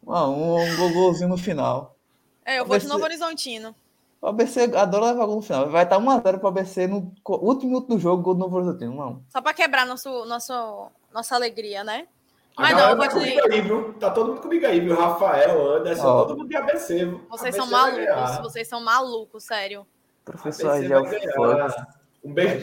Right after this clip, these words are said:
Speaker 3: pra Wendel
Speaker 1: Fux.
Speaker 3: aí, ó. Vida. <laughs> Esse bicho é uma onda do caramba.
Speaker 2: Vocês acham que o G quatro vai terminar como nessa rodada?
Speaker 1: Vamos lá,
Speaker 2: De
Speaker 1: eu
Speaker 2: acordo
Speaker 1: acho.
Speaker 2: aí, vocês falaram que o Guarani perde pro C R B, né? Então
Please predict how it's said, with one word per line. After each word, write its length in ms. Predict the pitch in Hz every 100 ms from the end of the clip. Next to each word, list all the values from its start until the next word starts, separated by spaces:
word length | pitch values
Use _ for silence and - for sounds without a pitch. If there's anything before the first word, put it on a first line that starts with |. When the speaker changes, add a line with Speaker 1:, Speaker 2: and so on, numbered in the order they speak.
| 202
Speaker 3:
pra 100 | 165
Wendel 340 | 170 175 175
Speaker 1:
Fux. 80 | 160
Speaker 3:
aí, 160 | 139 151
ó. 320 | 147 - - -
Vida. 680 | 123 165 - - - - -
<laughs> 240 | 855 - 539
Esse 200 | 466 302
bicho 260 | 349 -
é 60 | 147
uma 180 | 151 147
onda 220 | 151 -
do 160 | -
caramba. 440 | 147 127 123 139 131
Speaker 2:
Vocês 360 | 147 320 285 339 - 269 269
acham 200 | 302 -
que 100 | 339 339
o 40 |
G 160 | 339 339
quatro 340 | 277 269 302
vai 140 | 320
terminar 560 | 302 330 311 302 349 -
como 280 | - 269 254
nessa 260 | 247 240 247
rodada? 560 | 247 220 190 185 190 - _ _ _ _ _ _ - - _ _ -
Speaker 1:
Vamos 220 | 73 69
lá, 380 | - - - -
Speaker 2:
De 100 | -
Speaker 1:
eu 40 | - 135
Speaker 2:
acordo 260 | 123 127
Speaker 1:
acho. 40 | -
Speaker 2:
aí, 380 | 135 - 339 - _ _
vocês 320 | - 277 285 294
falaram 380 | 311 285 294
que 100 | 330
o 60 | 339
Guarani 600 | 294 311 311 285 294 349 453 _ _ _ -
perde 380 | 269 294 330
pro 140 | 320 349
C 100 | 359
R 180 | 339 370
B, 240 | 254 233
né? 220 | 220 233
Então 480 | 302 294 254 262 330